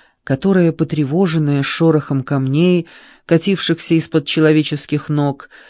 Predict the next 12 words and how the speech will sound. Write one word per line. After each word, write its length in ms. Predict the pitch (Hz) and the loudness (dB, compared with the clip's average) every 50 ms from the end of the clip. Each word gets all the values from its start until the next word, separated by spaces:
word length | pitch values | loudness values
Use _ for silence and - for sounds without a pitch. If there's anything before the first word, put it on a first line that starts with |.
| - _ _ | -20 _ _
с 140 | - - - | -16 -14 -8
протяжным 720 | - 143 139 135 127 - 170 180 196 196 170 160 160 151 | -4 -2 -2 -2 -2 0 2 2 2 2 2 0 0 0
шипением 800 | 143 - - 151 139 - 147 160 175 175 175 165 160 156 156 143 | 0 0 -2 -4 -2 0 2 2 2 4 4 2 2 2 0 0
подняла 480 | - 151 135 131 139 135 131 143 147 143 | 0 -2 0 0 0 2 2 2 0 0
голову. 600 | 135 135 135 131 127 120 117 110 - 104 98 - - _ _ _ _ _ _ _ _ _ _ - | 0 0 0 0 0 -2 -4 -6 -6 -10 -12 -12 -16 _ _ _ _ _ _ _ _ _ _ -10
Увидев 420 | 135 123 127 135 127 123 123 123 | -8 -4 -4 -4 -4 -4 -6 -6
змею, 640 | 131 127 123 123 120 120 131 160 190 214 214 214 - _ _ _ _ _ _ _ _ | -6 -4 -4 -2 -2 0 2 2 2 2 0 -2 -6 _ _ _ _ _ _ _ _
Кинас 460 | - - 123 123 120 123 139 - - | -8 -6 -4 -4 -2 -4 -4 -4 -4
отшатнулся. 960 | 160 - - - 170 165 160 - 139 123 113 113 117 - - - - - - - _ _ _ _ _ _ _ _ _ _ _ _ _ _ _ _ _ _ _ | -6 -4 -4 -2 -2 -4 -4 -4 -6 -6 -6 -6 -8 -8 -10 -10 -10 -12 -14 -16 _ _ _ _ _ _ _ _ _ _ _ _ _ _ _ _ _ _ _
«Это 280 | - 175 170 - 165 165 | -2 -2 -2 0 -2 -2
змея 440 | 151 160 165 165 160 165 165 165 156 | 0 0 0 0 2 2 2 2 0
Сидеп», 640 | - - - 180 160 147 151 165 147 127 - - | 0 -2 -4 -4 -4 -2 0 2 2 2 2 -2